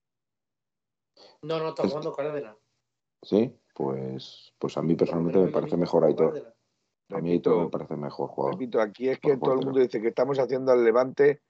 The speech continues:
Speaker 3: eh, que siendo el último le estamos haciendo un, un, repito, al Atlético de Madrid, los últimos siempre se nos han dado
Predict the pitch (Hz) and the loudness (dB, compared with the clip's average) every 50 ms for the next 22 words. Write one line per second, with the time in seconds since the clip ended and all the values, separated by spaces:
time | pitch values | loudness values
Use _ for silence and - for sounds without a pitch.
0 | _ _ _ _ _ - - - 92 98 98 92 - - - - 107 107 92 - | _ _ _ _ _ -8 -4 -2 0 0 0 -2 -4 -10 -12 -6 -4 -4 -2 2
1 | 139 135 127 123 123 135 147 156 139 - 156 151 156 156 135 113 107 101 - 131 | 2 2 4 4 4 4 4 4 2 2 4 6 6 6 6 4 2 2 2 -2
2 | 123 131 117 123 110 98 131 127 127 135 139 131 - _ _ _ _ _ _ _ | -2 0 0 -2 0 0 -2 0 2 2 2 2 0 _ _ _ _ _ _ _
3 | _ _ _ _ _ _ _ _ - 123 123 123 123 123 120 117 113 104 92 82 | _ _ _ _ _ _ _ _ -4 0 2 2 2 2 2 0 0 -2 -2 -4
4 | - _ _ _ - - _ _ _ _ _ _ _ _ _ - 110 113 117 117 | -6 _ _ _ -20 -20 _ _ _ _ _ _ _ _ _ -4 0 0 2 2
5 | 117 113 110 110 107 107 101 98 98 95 92 87 85 80 73 - _ _ _ _ | 2 2 2 2 2 0 0 0 0 0 0 -2 -2 -6 -10 -14 _ _ _ _
6 | _ _ _ _ _ - 95 92 - 135 147 - 113 98 - - _ _ _ _ | _ _ _ _ _ 2 2 2 2 2 2 4 4 4 2 0 _ _ _ _
7 | _ _ _ - 80 85 85 90 107 123 127 165 143 147 151 147 143 139 135 139 | _ _ _ -10 -6 -2 -2 0 0 0 0 0 2 2 2 2 2 2 2 0
8 | 139 143 - _ _ _ _ _ _ _ _ - 92 87 85 - 165 185 196 151 | 0 -2 -4 _ _ _ _ _ _ _ _ -10 -8 -8 -4 2 2 2 2 2
9 | - 143 131 131 139 151 143 - _ _ _ _ _ _ _ _ _ - - - | 0 -2 0 0 -2 -2 -4 -8 _ _ _ _ _ _ _ _ _ -8 0 4
10 | 139 156 170 160 139 - - 123 143 156 165 _ _ _ _ _ _ - - 92 | 6 6 6 4 2 0 2 2 2 2 -2 _ _ _ _ _ _ -10 -8 -8
11 | 87 90 - 127 127 131 135 139 143 147 151 147 - | -6 -6 -4 -4 -2 0 0 2 2 2 0 0 -2